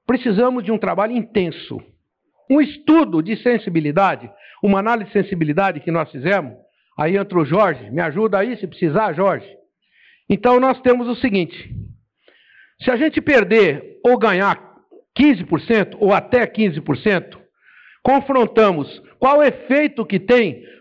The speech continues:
sobre o, o valor do quilo do A T R. Esse é um trabalho feito em dois mil e dezessete, ali, dois mil e dezessete. Então, nós, logicamente, chegamos a uma conclusão aparentemente óbvia.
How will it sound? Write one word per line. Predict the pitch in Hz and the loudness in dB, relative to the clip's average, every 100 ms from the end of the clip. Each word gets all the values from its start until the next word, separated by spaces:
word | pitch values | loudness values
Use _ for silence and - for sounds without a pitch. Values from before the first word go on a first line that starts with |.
| - - | -12 0
sobre | 262 262 277 | 0 2 0
o, | 202 - | -2 -4
o | 226 | -2
valor | 208 220 233 262 | 2 2 4 2
do | 240 | 2
quilo | 202 220 240 233 | -4 -2 0 0
do | 220 | 0
A | |
T | 220 | 0
R. | 226 170 139 143 | 0 0 -4 -4
Esse | 247 247 | -4 -2
é | 285 | -6
um | |
trabalho | 269 214 170 214 202 - | -4 -2 -2 -2 -4 0
feito | 202 208 | 0 0
em | 214 185 | -4 -2
dois | 175 156 | -2 0
mil | 190 208 | 0 -2
e | |
dezessete, | 165 170 147 - 147 123 - - _ _ _ _ _ _ - | -2 -4 -4 -4 -4 -6 -14 -20 _ _ _ _ _ _ -8
ali, | - 151 120 127 | -6 -4 -6 -2
dois | 147 139 | -2 0
mil | 190 | -2
e | 160 | -2
dezessete. | 160 - - - - - _ _ _ _ _ _ _ _ | -4 -4 -8 -10 -16 -20 _ _ _ _ _ _ _ _
Então, | 262 262 320 294 | -2 2 2 2
nós, | 285 311 - - _ _ - | 0 0 -2 -16 _ _ -2
logicamente, | 254 233 175 185 240 247 - | 0 0 -2 -2 0 -2 -2
chegamos | 254 214 285 262 220 | -2 0 0 0 0
a | |
uma | 214 | 0
conclusão | 196 220 220 180 247 247 - - _ | 0 -2 -2 0 0 -2 -6 -18 _
aparentemente | - 226 208 240 - 208 240 - - | -4 0 -2 -2 -2 -2 -2 -4 0
óbvia. | 254 202 165 127 | 0 0 -2 -2